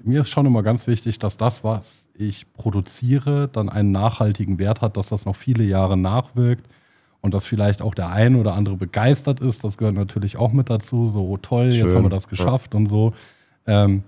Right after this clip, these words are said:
Speaker 1: das treibt mich unheimlich an, also diesen Fußabdruck hinterlassen.
Speaker 2: Mhm,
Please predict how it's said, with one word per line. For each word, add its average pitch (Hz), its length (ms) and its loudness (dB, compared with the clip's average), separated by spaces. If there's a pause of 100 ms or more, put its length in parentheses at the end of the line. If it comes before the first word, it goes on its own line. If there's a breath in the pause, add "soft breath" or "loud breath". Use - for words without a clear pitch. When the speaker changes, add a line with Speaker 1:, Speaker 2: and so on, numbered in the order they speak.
(680)
Speaker 1:
das 101 140 -4
treibt 107 220 0
mich 104 140 0
unheimlich 85 440 -2
an, 82 160 -6
also 92 180 -6
diesen 95 240 -6
Fußabdruck 85 580 -2
hinterlassen. 82 480 -8 (760)
Speaker 2:
Mhm, 87 440 -4